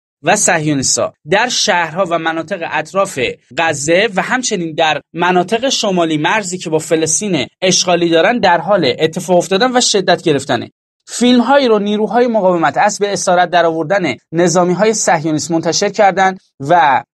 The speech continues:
از ورود به پایگاه‌های یگان زرهی رژیم صهیونیستی در ساعات گذشته فیلم‌هایی در رسانه‌ها منتشر شده. مشابه این فیلم‌ها از سوی گروه‌های رسانه مقاومت بسیار، بسیار زیاد داره دیده می‌شه. مقاومت لبنان اخیراً بیانیه‌ای رو صادر کرده. در این بیانیه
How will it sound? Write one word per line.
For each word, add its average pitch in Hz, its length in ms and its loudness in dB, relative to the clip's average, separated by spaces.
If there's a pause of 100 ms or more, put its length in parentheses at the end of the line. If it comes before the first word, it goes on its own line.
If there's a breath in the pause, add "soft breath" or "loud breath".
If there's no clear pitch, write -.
از 175 240 0
ورود 196 240 -4
به 202 80 -2
پایگاه‌های 170 640 0
یگان 196 340 0
زرهی 175 460 2
رژیم 190 280 -2
صهیونیستی 147 540 -2
در 151 160 2
ساعات 175 320 0
گذشته 147 400 -2
فیلم‌هایی 165 380 -2
در 160 120 2
رسانه‌ها 160 360 0
منتشر 165 320 -4
شده. 226 300 -2 (140)
مشابه 214 400 2
این 220 240 -2
فیلم‌ها 175 320 0
از 147 200 2
سوی 160 400 0 (260)
گروه‌های 185 420 4
رسانه 170 440 0
مقاومت 175 440 2
بسیار، 214 440 2
بسیار 214 380 0
زیاد 190 340 2
داره 131 160 -2
دیده 123 220 -6
می‌شه. 117 340 -4 (100)
مقاومت 190 640 0
لبنان 170 540 0
اخیراً 185 300 0
بیانیه‌ای 170 460 0
رو 214 80 -2
صادر 208 320 0
کرده. 202 240 0
در 175 140 2
این 180 120 -2
بیانیه 170 500 0